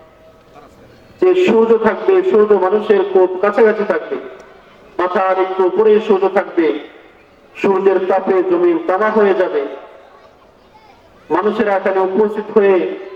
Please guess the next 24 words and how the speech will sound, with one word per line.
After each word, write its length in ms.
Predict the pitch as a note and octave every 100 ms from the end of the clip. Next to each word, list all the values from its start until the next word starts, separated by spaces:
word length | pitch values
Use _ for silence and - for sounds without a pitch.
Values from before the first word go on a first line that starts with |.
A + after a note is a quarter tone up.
| - - - _ _ _ -
কেউ 340 | A3 A#3+ G#3 - - - - - -
এই 220 | F3+ F3 -
সূর্যের 340 | F#3+ F#3+ F#3+ F#3
তাপে 400 | F#3 F#3 F3+ E3+
তাদের 360 | F3+ E3 F3 F3+
শরীরের 360 | G#3 F3+ F#3 E3
ঘামের 260 | D#3+ F#3 F#3
মধ্যে 260 | F3+ F3+
সাঁতার 340 | - G3 G#3+ F#3+
কাটতে 240 | G3 -
থাকবে, 380 | F3+ F#3 - D#3 D3 - - - - _ _ _ _ _ - -
কেউ 240 | A3 A3
তাদের 220 | G#3 G#3 G3
শরীরের 340 | G#3+ G#3 A3 G3+
ঘামে 400 | G3 G3+ G#3+ F#3 - - - - - - _
হাঁটু 220 | F#3 G3 A3
পর্যন্ত 420 | A#3 A3+ A3 A3
হবে, 340 | A3 G3 F#3 - - - - - -
কারো 240 | F3+ F#3+
শরীরের 420 | F#3 G3 G3 F#3 F3+
ঘাম 240 | F#3 F#3 F#3
বুক 100 | G3 G#3+
পর্যন্ত 380 | G#3 F#3 F#3 F#3
হবে, 340 | F3+ F3 E3+